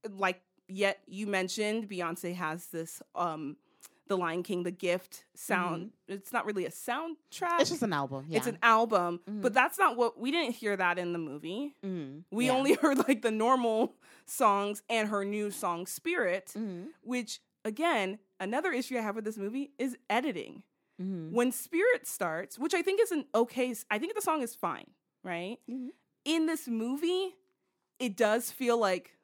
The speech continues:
Speaker 1: this is new. And maybe that feels like this is new because I'm so hyper aware of the ninety-four version.
Speaker 2: Mm-hmm.
Speaker 1: But the, in this movie, the editing, it's like the song starts and it's like, "Spirit," and, like, you hear it.
Speaker 2: Mm-hmm.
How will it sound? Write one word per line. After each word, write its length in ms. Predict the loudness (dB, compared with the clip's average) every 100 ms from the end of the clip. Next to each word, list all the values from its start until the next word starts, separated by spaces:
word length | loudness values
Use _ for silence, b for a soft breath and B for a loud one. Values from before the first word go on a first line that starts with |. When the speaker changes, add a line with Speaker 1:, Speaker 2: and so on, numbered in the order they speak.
| -6
Speaker 1:
this 220 | -4 -2
is 80 | -4
new. 360 | -6 -6 -10 -12 b b
And 140 | 2
maybe 220 | 4 4
that 140 | 4 4
feels 220 | 2 0
like 200 | 0 -2
this 140 | -2 -4
is 140 | -4
new 160 | -2 -2
because 240 | -4 -6
I'm 180 | -6 -8 -14 -20
so 280 | -16 -4 -2
hyper 420 | -2 -4 -4 -6
aware 360 | -6 -4 -4 -4 -6
of 220 | -8 -8
the 240 | -10 -10 -10
ninety-four 520 | -8 -8 -8 -8 -10
version. 480 | -10 -12 -10 -8 -8 -8
Speaker 2:
Mm-hmm. 340 | -8 -8 -10 -14 b b -6
Speaker 1:
But 180 | -6 -6 -6
the, 220 | -4 -4 -8 _ -4
in 140 | -2
this 180 | -2 -2
movie, 220 | -2 -2
the 200 | -2 0
editing, 540 | 0 0 0 -2 -2 -6 _ _ _ _ _ _ -2
it's 220 | -2 2
like 400 | 4 4 0 -18 _ _ _ _
the 200 | -2 -2
song 500 | -2 -2 2 4 2
starts 460 | 0 0 2 2 -2
and 100 | -4
it's 120 | -2
like, 140 | -4 -4
"Spirit," 520 | -10 0 2 2 2
and, 100 | 2
like, 220 | 2 -2 -6
you 100 | -8
hear 360 | -4 2 4
it. 240 | 4 2 -4 -8
Speaker 2:
Mm-hmm. 260 | -10 -10